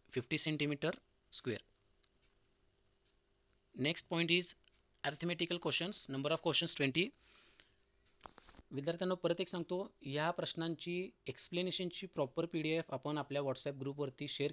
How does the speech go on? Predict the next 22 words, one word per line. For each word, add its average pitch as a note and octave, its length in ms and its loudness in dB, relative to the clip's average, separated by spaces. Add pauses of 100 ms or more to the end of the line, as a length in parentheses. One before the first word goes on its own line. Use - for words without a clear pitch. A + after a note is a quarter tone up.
केलेली C3+ 280 2
आहे, D#3 100 -2 (600)
तिथून C#3 200 -2
तुम्ही C#3+ 240 -4
ती C3+ 80 -4
घेऊ B2 180 -2
शकता, D3+ 360 -2 (720)
एक्सप्लेनेशन D#3+ 520 0
बघू D3 180 -2
शकता D#3 360 -2
प्रत्येक - 420 -4
प्रश्नाच्या C#3 380 -2
उत्तराचं C3+ 480 -2 (400)
आणि B2+ 80 -2 (100)
त्याप्रमाणे D3 540 2
तुम्ही D#3 220 -2 (100)
प्रश्नांची C#3 360 -2
उत्तरं D3 220 -2
सोडवू C#3 240 0
शकता. D3+ 320 2 (500)
अशाच E3+ 280 2
स्वरूपाचे E3+ 580 0